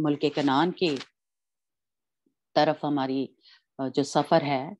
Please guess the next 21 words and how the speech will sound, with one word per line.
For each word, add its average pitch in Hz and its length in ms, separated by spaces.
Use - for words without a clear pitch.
शुरू, 156 260
बेशक 165 460
ये 180 180
भी 208 140
सफर 165 360
उसी 160 240
तरफ 147 220
था, 139 320
मुल्क 147 240
कनान 139 400
की 151 120
तरफ 139 260
था 147 200
ना, 160 180
लेकिन 190 200
जब 165 180
हम 156 240
यरदन 147 380
पार 165 240
करते 135 360
हैं - 200